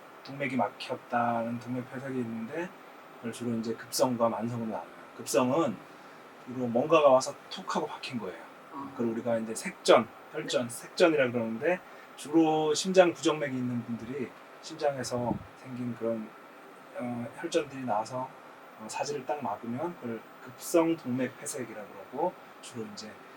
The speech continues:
Speaker 1: 부정맥이 있는 환자에서 많이 나타나게 됩니다. 근데 이거는 뭐 자주 나타나는 현상은 아니고 저희가 하지 동맥 질환에서 주로 많이 보는 것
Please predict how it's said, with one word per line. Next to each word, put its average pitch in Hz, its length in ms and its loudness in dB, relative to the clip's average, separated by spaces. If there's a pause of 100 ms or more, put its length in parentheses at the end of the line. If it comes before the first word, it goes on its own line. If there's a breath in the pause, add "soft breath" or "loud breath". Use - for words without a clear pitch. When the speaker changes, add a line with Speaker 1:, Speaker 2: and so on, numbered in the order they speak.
(160)
Speaker 1:
부정맥이 147 400 0
있는 117 160 0
환자에서 113 340 -4
많이 101 160 -12
나타나게 - 380 -12
됩니다. - 400 -18 (340)
근데 123 140 -4
이거는 147 500 2
뭐 123 220 -4 (220)
자주 127 260 -2
나타나는 117 500 -4
현상은 120 400 -8
아니고 110 440 -2 (460 loud breath)
저희가 147 640 6 (100)
하지 190 280 6
동맥 165 300 4
질환에서 147 480 2
주로 143 180 -2
많이 120 280 2
보는 123 240 -2
것 117 120 -4